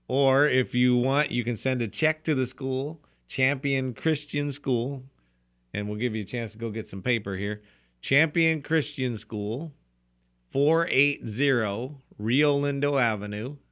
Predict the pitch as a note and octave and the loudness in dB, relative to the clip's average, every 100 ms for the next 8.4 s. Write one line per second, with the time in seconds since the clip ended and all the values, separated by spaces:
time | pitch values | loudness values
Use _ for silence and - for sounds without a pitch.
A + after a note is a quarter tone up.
0 | _ - - C3 C#3+ C3 C3 C3 B2+ B2 | _ -6 -2 0 0 0 -2 -2 -4 -4
1 | A2+ A#2 A#2+ A2+ B2+ B2+ C3 B2+ A#2+ B2 | -4 -4 -4 -2 -2 -2 -2 -2 -2 -4
2 | B2 A2+ B2 A2+ G2+ D#2+ - - _ _ | -4 -4 -6 -4 -6 -8 -12 -20 _ _
3 | _ _ _ _ - A2+ G#2+ G#2+ C3 C#3+ | _ _ _ _ -4 -2 0 0 0 2
4 | D3 D3 C#3+ C#3 B2 - - - A#2+ A#2+ | 0 0 2 2 0 -8 -16 -14 -6 -2
5 | C3+ B2+ A2 G#2 - G#2+ G#2 F#2+ G2+ G#2+ | 0 0 -2 -8 -2 -2 -2 -4 -4 -4
6 | G#2 - _ - C3+ C3+ C3+ D3+ D3+ D#3 | -6 -16 _ -4 0 0 0 -2 0 -2
7 | E3 D#3+ _ _ - - D3 D3+ C#3+ B2 | -6 -12 _ _ -20 -8 -2 2 2 2
8 | B2+ B2+ - - | 0 -6 -14 -20